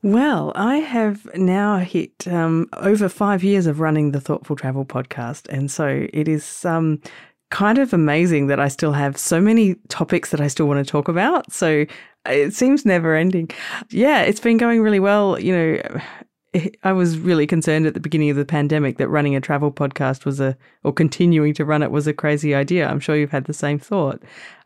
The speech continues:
Uh, but it's, um, it's been a really wonderful thing to continue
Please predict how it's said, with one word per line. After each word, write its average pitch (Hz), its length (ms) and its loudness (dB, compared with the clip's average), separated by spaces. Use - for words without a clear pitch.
Uh, 175 220 2
but 190 340 0
it's, - 380 -2
um, 190 460 0
it's 196 180 -4
been 247 240 0
a 214 80 2
really 175 380 2
wonderful 160 840 -2
thing 165 260 0
to 170 100 -4
continue 165 720 0